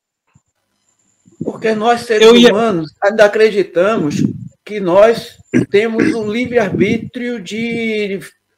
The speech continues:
Speaker 1: da ação.
Speaker 2: Eu ia comentar
Speaker 1: Do
Speaker 2: também,
Speaker 1: ato.
Speaker 2: né, que não é, que não é,
Speaker 1: É,
Speaker 2: não
Speaker 1: deixa,
Speaker 2: é o
Speaker 1: deixa,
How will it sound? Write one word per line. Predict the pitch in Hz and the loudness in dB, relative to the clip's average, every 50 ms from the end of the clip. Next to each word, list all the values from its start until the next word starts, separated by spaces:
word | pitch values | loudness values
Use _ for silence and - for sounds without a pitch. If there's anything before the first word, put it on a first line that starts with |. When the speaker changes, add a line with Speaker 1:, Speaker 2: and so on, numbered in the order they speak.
| _ | _
Speaker 1:
da | - 220 247 | -2 0 0
ação. | 269 - 208 190 175 185 - - - - - - - - - - - - - _ _ _ _ - - - _ _ - _ _ - - _ _ _ _ _ _ _ _ _ _ _ _ _ _ _ _ - - - - - - - - - - - - - | 0 0 0 0 2 2 2 0 0 -2 -2 -4 -6 -6 -8 -12 -14 -14 -14 _ _ _ _ -8 -8 -8 _ _ -20 _ _ -20 -20 _ _ _ _ _ _ _ _ _ _ _ _ _ _ _ _ -20 -16 -12 -10 -6 -2 0 2 4 4 2 2 2
Speaker 2:
Eu | - 180 190 | 2 4 6
ia | 196 202 208 202 | 6 6 6 4
comentar | - - 208 202 202 196 196 - 196 185 | 2 -2 -2 -2 0 0 2 2 2 2
Speaker 1:
Do | 185 | 2
Speaker 2:
também, | 151 214 220 196 | 0 2 4 4
Speaker 1:
ato. | 180 170 170 165 | 4 4 2 -2
Speaker 2:
né, | 160 165 | -6 -8
que | 160 - - 185 | -8 -10 -12 -12
não | 175 170 175 175 175 180 180 185 | -10 -8 -8 -8 -8 -8 -4 -2
é, | 196 208 214 202 196 185 - - - - - _ _ _ _ _ | 0 0 0 0 -2 -4 -8 -8 -10 -10 -12 _ _ _ _ _
que | - - 196 | -10 -6 -2
não | 190 196 196 196 196 | -2 0 2 4 4
é, | 208 214 226 214 214 | 6 6 4 4 2
Speaker 1:
É, | 214 220 208 | 4 4 6
Speaker 2:
não | - | 6
Speaker 1:
deixa, | 277 311 302 - 220 | 6 6 6 6 4
Speaker 2:
é | 226 220 | 4 6
o | 226 | 6
Speaker 1:
deixa, | 285 320 381 359 339 302 | 6 6 6 6 6 6